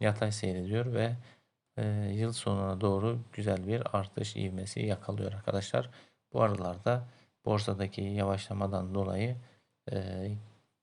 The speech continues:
kararsız bir durum takınıyor açıkçası.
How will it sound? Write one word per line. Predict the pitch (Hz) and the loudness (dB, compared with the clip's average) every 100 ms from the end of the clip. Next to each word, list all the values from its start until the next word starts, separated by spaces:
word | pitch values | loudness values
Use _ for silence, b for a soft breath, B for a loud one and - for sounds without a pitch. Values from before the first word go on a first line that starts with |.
| - - | -20 2
kararsız | 110 104 98 - 104 101 | 6 6 6 2 -2 -2
bir | 104 117 | 0 -2
durum | 104 101 107 113 | -2 -2 0 -2
takınıyor | 113 104 107 104 104 | -2 -4 -2 -2 -2
açıkçası. | - 107 - - - | -2 -6 -8 -6 -6